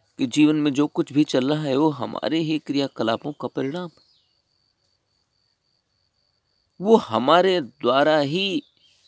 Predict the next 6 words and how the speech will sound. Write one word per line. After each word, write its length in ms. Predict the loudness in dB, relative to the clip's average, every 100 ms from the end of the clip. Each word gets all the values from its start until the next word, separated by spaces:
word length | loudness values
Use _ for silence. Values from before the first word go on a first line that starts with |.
| _ _ _ _ _ _ _ _ _ -6
तैयार 420 | -2 -2 -2 -4 -8 _ _ -8
किया 260 | 0 2 2
हुआ 340 | 2 0 0 -2 _ _ _ _ _ _ _ _ _ _ _ _ _ _ _ _ _ _ _ _ _ _ _ _ _ _ _ _ _ _ _ _ _ _ -18
जाला 440 | -4 0 2 0
है, 180 | -8 -14 -18 _ _ _ _ _ _ _ _ _ _ _ _ _ _ _
जो 520 | -14 -2 0 0 -2